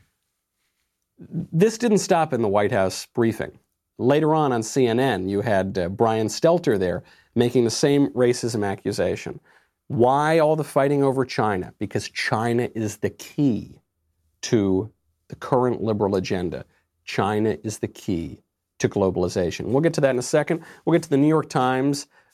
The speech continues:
uh, begging you to pay to raise their children. We will get to the cost of life, and we'll get to a very troubling new development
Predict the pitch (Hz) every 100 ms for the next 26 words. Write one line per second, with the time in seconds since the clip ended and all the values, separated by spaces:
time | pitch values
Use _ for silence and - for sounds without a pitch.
0 | _ 117 104 101 - 131 147 147 123 120
1 | 127 135 135 - 127 117 117 123 113 107
2 | 101 104 113 104 185 185 190 190 185 _
3 | _ _ _ _ - 202 185 208 214 -
4 | 113 82 - - - 113 - 110 110 110
5 | 170 175 170 175 170 - 160 151 151 -
6 | _ _ _ _ _ _ _ _ - 123
7 | 120 117 - _ _ - 127 135 165 156
8 | 131 - 120 113 107 110 107 110 107 104
9 | 107